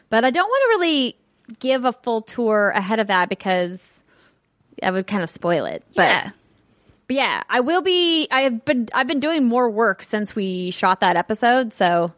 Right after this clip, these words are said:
Speaker 1: as soon as the
Speaker 2: Mm.
Speaker 1: episode goes live, I'll bring everybody around and show, because I got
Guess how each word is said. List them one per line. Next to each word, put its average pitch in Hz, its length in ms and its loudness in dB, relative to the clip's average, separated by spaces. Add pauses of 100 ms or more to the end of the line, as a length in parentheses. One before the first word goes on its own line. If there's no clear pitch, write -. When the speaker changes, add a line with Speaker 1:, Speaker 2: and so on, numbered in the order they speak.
(380)
Speaker 1:
as 202 100 -2
soon 294 200 0
as 262 60 2
the 277 40 2
Speaker 2:
Mm. 254 60 6
Speaker 1:
episode 220 320 2
goes 190 160 2
live, 170 640 0
I'll 190 420 2 (300)
bring 208 180 2
everybody 185 360 0
around 175 320 2
and 170 180 -8
show, 170 220 2
because 196 180 -2
I 208 80 4
got 220 320 2